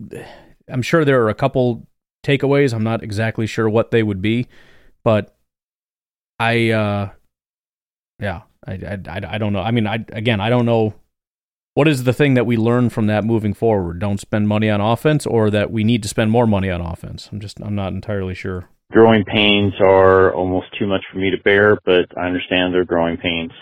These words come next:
Speaker 2: So
Speaker 1: Well, but that's what I'm saying. Like, I, I just, I don't like that. Like, it's growing pains. That's, that's a bull crap excuse. I'm not, again, I don't, I don't mean to come down on you, Garrett. I just, I, I'm not, I'm not accepting that.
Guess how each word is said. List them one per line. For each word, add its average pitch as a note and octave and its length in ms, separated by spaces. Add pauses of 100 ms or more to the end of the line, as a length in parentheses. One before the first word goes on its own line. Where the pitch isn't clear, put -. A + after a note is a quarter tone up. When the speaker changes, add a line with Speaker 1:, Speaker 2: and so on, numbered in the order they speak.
(120)
Speaker 2:
So E2+ 240
Speaker 1:
Well, G3+ 140
but D#3+ 200
that's G#3+ 200
what A3 100
I'm G#3 80
saying. F#3+ 200
Like, F#3+ 200
I, F3+ 280
I F3+ 40
just, F3+ 240
I D3+ 60
don't F#3+ 260
like C#3+ 280
that. D2+ 260
Like, B2 140
it's A#2+ 100
growing A#2+ 380
pains. - 260
That's, F#3+ 560
that's C4 240
a C#4 60
bull G#3+ 280
crap G3 360
excuse. F3+ 440 (300)
I'm G3 80
not, D#3 100
again, D3+ 420
I C#3+ 40
don't, F#3+ 240
I F3+ 60
don't G#3 100
mean G3 140
to E3 60
come E3+ 160
down D#3+ 180
on C3+ 80
you, E3 100
Garrett. A#2 300
I B2 60
just, C3+ 260
I, C3+ 100 (100)
I'm D3 160
not, E3+ 320 (460)
I'm D3+ 100
not F#3 140
accepting E3 540
that. C#2+ 260